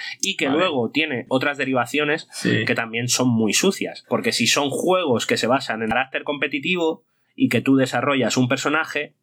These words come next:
Speaker 1: que tú lo tengas
Speaker 2: Hay gente que
Speaker 1: cuarenta
Speaker 2: puede
Speaker 1: y
Speaker 2: adelantarse, ¿no?
Speaker 1: u-, el hecho de que tú lo tengas, mm,
Speaker 2: Mm.
Speaker 1: dos días antes, cuatro días antes que el resto de la
Speaker 2: Te permite tener una
Speaker 1: te
Speaker 2: ventaja
Speaker 1: permite empezar a competir
Speaker 2: competitiva.
Speaker 1: con, como si les hicieras al resto correr a la pata coja. Entonces, bajo mi punto de vista, todo mal.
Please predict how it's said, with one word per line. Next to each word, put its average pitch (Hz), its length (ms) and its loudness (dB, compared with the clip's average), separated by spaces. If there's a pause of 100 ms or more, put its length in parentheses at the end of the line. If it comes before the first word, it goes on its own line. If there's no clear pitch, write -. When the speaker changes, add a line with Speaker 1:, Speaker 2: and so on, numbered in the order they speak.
Speaker 1:
que 113 120 0
tú 123 100 4
lo 127 80 4
tengas 131 240 0
Speaker 2:
Hay 139 120 2
gente 123 280 4
que 123 60 4
Speaker 1:
cuarenta 120 80 0
Speaker 2:
puede 139 140 2
Speaker 1:
y 143 40 2
Speaker 2:
adelantarse, 120 580 0
¿no? 120 160 0
Speaker 1:
u-, 123 260 2
el 127 180 2
hecho 143 200 0
de 110 100 0
que 107 40 0
tú 131 80 4
lo 131 120 6
tengas, 131 540 0
mm, 110 260 0
Speaker 2:
Mm. - 20 4
Speaker 1:
dos 123 160 4
días 120 220 2
antes, 135 220 -2
cuatro 123 280 2
días 123 220 0
antes 123 280 0
que - 100 -2
el 104 100 0
resto 131 420 2
de 131 260 0
la 131 280 4
Speaker 2:
Te 127 100 4
permite 123 360 0
tener 127 220 0
una 135 140 2
Speaker 1:
te 139 60 4
Speaker 2:
ventaja 131 200 0
Speaker 1:
permite 147 220 0
empezar 139 540 0
a 143 100 0
competir 143 400 0
Speaker 2:
competitiva. 120 380 4
Speaker 1:
con, 147 380 0 (240)
como 127 240 2
si 123 440 2
les 120 340 2
hicieras 127 380 0
al 127 100 -2
resto 135 340 0
correr 131 420 2
a 127 60 2
la 123 140 2
pata 104 260 -2
coja. 123 380 -8
Entonces, 127 580 0
bajo 123 380 -2
mi 123 80 -6
punto 180 240 0
de 175 60 2
vista, 120 440 -2
todo 127 180 4
mal. 95 260 0